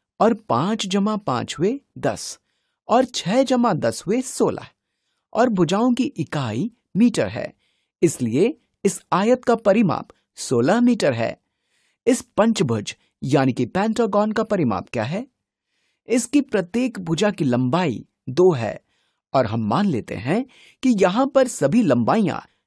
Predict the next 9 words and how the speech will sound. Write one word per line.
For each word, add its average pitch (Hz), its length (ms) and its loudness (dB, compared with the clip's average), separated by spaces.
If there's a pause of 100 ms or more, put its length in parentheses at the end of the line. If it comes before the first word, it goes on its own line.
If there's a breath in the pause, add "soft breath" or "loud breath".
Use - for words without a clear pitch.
(100)
सेंटीमीटर 202 600 2
में 233 200 2
दी 135 160 0
गई 131 180 0
हैं। 160 300 -2 (640)
ये 277 240 4
दो 202 340 0
सेंटीमीटर 143 540 0
है, 110 240 -8